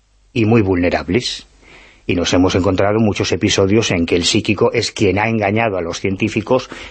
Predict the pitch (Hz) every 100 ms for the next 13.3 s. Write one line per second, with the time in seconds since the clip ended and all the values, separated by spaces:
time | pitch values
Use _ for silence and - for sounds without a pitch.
0 | - - 90 87 95 85 110 110 95 92
1 | 101 107 101 - 98 107 117 - 85 82
2 | - 82 95 98 113 87 85 104 - 87
3 | 92 139 - - - - 120 104 107 120
4 | 139 117 131 - 143 139 - _ _ _
5 | _ _ - 107 104 110 117 117 110 131
6 | 127 98 98 98 107 - 104 90 85 87
7 | 98 - 110 120 113 - 101 98 110 98
8 | 92 90 90 90 104 117 - - - -
9 | - - 101 90 92 107 92 95 92 90
10 | 92 101 107 123 143 - 123 98 107 120
11 | 120 127 - 107 92 98 107 107 98 90
12 | 87 110 101 113 - 90 87 90 80 80
13 | 82 -